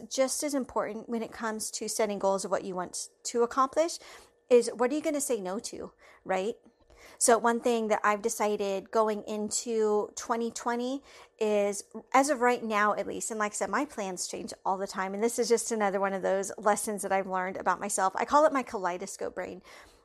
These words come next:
because I can be here right now at this exact second telling you my plans are for twenty twenty,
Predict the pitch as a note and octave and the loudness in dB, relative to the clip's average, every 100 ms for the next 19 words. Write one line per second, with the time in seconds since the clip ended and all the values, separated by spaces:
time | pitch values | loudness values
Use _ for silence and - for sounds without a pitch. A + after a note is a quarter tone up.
0 | - B3 B3+ A#3 - _ - A#3+ B3 B3+ | -6 0 2 2 -2 _ 4 4 4 -2
1 | A#3 A#3+ B3 A#3+ G#3 G#3 G#3+ G#3 G3 G#3+ | -2 -4 -2 0 4 4 4 0 0 0
2 | - G#3 G#3 G#3+ F#3 F#3+ G3+ - - - | 0 -4 -4 -6 -4 -4 -4 -6 -8 -4
3 | F#3 - F3+ G3+ - A3 A3 G#3 F#3+ G3+ | -6 -6 -12 -12 -6 -4 -4 -4 -2 -2
4 | G3 A3 G3+ G#3 A3 A3+ A3 A3 G#3 G3 | 0 -2 0 2 0 0 -4 -4 -6 -4
5 | - A3 D4 | -4 0 -2